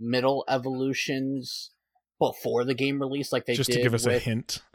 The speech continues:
Speaker 2: <laughs>
Speaker 1: just something, like they did with Sword and Shield.
Speaker 2: Yeah.
Speaker 1: Even a week before, like, like they did, would have been totally fine with. And
Speaker 2: <laughs>
Speaker 1: even though they didn't, I'm still okay with the fact that they didn't, because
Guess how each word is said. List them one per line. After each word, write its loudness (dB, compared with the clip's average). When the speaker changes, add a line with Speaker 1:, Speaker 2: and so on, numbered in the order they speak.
Speaker 2:
<laughs> -4
Speaker 1:
just 0
something, 4
like 0
they 4
did 4
with 0
Sword -2
and -6
Shield. -6
Speaker 2:
Yeah. -2
Speaker 1:
Even 4
a 8
week 4
before, 8
like, 2
like 6
they 0
did, 4
would 4
have 6
been 0
totally 10
fine 4
with. -4
And 2
Speaker 2:
<laughs> -16
Speaker 1:
even 8
though 12
they 10
didn't, 8
I'm 2
still 4
okay 4
with 2
the 2
fact 0
that -2
they 4
didn't, -4
because 2